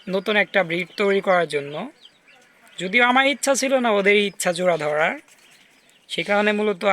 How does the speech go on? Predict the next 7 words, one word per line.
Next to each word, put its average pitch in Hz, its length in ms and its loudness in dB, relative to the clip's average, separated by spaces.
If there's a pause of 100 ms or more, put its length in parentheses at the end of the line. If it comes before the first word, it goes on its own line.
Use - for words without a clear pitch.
আমারও 196 280 2
ইচ্ছা 202 220 -4 (120)
জাগে, 165 260 0 (720)
পরে 170 240 -2
জোড়া 175 260 2
দিছি। 151 260 -6 (1600)
So - 60 -2